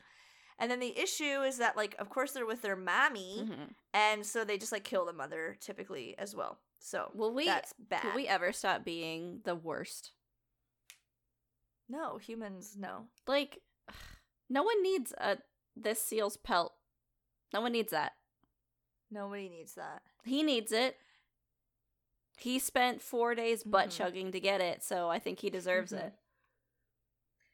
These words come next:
Speaker 1: I'm reading this really good book about, um, spiders, like, hatching all over the world and, like, killing people and, like, eating them and, like,
Speaker 2: One of those,
Speaker 1: wrapping us up in
Speaker 2: those
Speaker 1: silks and, like,
Speaker 2: feel-good holiday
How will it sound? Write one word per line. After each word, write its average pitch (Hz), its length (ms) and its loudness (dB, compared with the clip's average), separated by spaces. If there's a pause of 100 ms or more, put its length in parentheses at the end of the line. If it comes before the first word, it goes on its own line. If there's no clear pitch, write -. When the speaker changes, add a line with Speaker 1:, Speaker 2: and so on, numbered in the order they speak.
(200)
Speaker 1:
I'm 226 120 -6
reading 247 240 -6
this 302 180 -6
really 247 180 -4
good 233 200 -4
book 196 160 0
about, 196 400 2 (220)
um, 190 540 -2
spiders, 185 800 -2
like, 208 160 -2
hatching 196 340 0
all 190 100 0
over 190 160 -2
the 185 80 4
world 175 260 2
and, 180 100 -2
like, 175 160 -10
killing 180 300 -4
people 196 380 -2
and, 185 160 -2
like, 180 180 -8
eating 180 260 -10
them 185 260 -4
and, 180 100 -8
like, 160 180 -8 (140)
Speaker 2:
One 240 120 -4
of 233 60 0
those, 214 240 6
Speaker 1:
wrapping 196 280 2
us 185 180 -4
up 185 200 0
in 190 80 2
Speaker 2:
those 208 200 2
Speaker 1:
silks 196 480 6
and, 185 60 8 (100)
like, 180 180 8
Speaker 2:
feel-good 247 80 -4
holiday 175 680 0